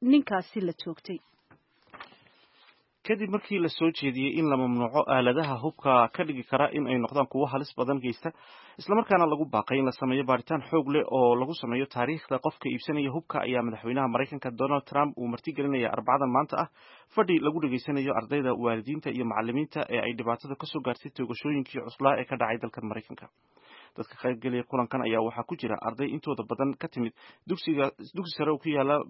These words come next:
Speaker 2: Parkland ee gobolka Florida, kaasi oo ah kii uu toddobaadkii hore toogashada ka geystay arday uu horey u dhigan jiray ard-, iskuulkaasi, kaasoo dilay toddoba iyo toban qof. Madaxweyne Donald Trump ayaa maalintii Salaasada ee shalay ugu yeeray toogashooyinku inay yihiin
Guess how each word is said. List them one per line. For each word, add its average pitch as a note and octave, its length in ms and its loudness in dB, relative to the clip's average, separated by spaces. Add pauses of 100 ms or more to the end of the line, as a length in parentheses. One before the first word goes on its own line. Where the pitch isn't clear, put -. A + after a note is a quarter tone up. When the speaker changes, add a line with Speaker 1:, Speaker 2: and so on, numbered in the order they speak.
Speaker 2:
Parkland D3+ 440 0 (100)
ee C3+ 160 -4
gobolka C3 480 -2
Florida, C3 400 -2 (320)
kaasi C3 320 0
oo C#3+ 80 4
ah D3 80 2
kii D#3 400 -4
uu C#3 120 -6
toddobaadkii D3+ 440 -2
hore C#3 240 -8
toogashada C3 480 -4
ka D#3 80 -16
geystay E3 340 -4 (300)
arday D#3 400 0
uu C3 240 -4
horey D#3 240 2
u D#3+ 60 0
dhigan D3+ 180 -2
jiray C#3 240 -4
ard-, C#3+ 320 -8
iskuulkaasi, D#3 560 -6 (240)
kaasoo C3+ 320 0
dilay B2+ 240 -2
toddoba A#2+ 260 -6
iyo B2+ 140 -4
toban A#2 180 -6
qof. - 140 -20 (420)
Madaxweyne A2+ 380 -2
Donald B2+ 240 -2
Trump C3+ 320 2
ayaa A2+ 160 0
maalintii A#2 320 -4
Salaasada B2 320 -6
ee B2+ 80 -6
shalay C3 240 -2
ugu C3+ 120 -6
yeeray C#3 280 0
toogashooyinku C#3 560 -2
inay D3 240 -2
yihiin C#3+ 240 2